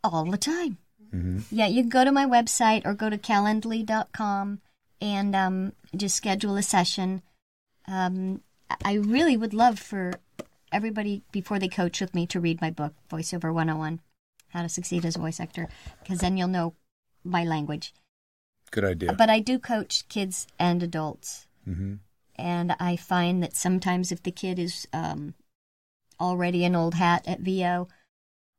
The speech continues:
Speaker 1: although I charge by the hour, I will charge by the half hour if that audition only takes a
Speaker 2: Mm.
Speaker 1: half hour. I have a lot of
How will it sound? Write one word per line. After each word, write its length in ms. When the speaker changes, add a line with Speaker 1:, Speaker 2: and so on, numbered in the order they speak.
Speaker 1:
although 240
I 80
charge 340
by 120
the 180
hour, 220
I 100
will 160
charge 340
by 100
the 100
half 280
hour 220
if 140
that 160
audition 480
only 200
takes 760
a 60
Speaker 2:
Mm. 80
Speaker 1:
half 340
hour. 160
I 100
have 160
a 60
lot 200
of 80